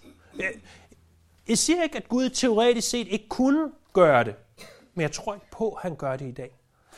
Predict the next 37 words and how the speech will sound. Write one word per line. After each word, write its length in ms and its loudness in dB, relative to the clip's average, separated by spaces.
Fordi 240 0
vi 100 0
har 360 -2
en 120 0
bibel 500 -4
til 140 -6
at 120 -2
styre 460 -4
og 200 0
vejlede 500 -4
os. 280 -18
Og 140 2
vi 100 0
behøver 640 -2
ikke 180 -2
det 100 2
her, 220 -4
som 240 -6
vi 60 -4
også 220 -2
talte 280 -2
om 100 -6
for 100 -4
nogle 260 -2
uger 100 0
siden. 360 -6
Når 100 -2
vi 140 0
skal 240 -6
finde 340 0
og 100 -2
kende 320 -2
Guds 380 -6
vilje, 360 -4
vi 140 2
behøver 500 0
ikke 260 0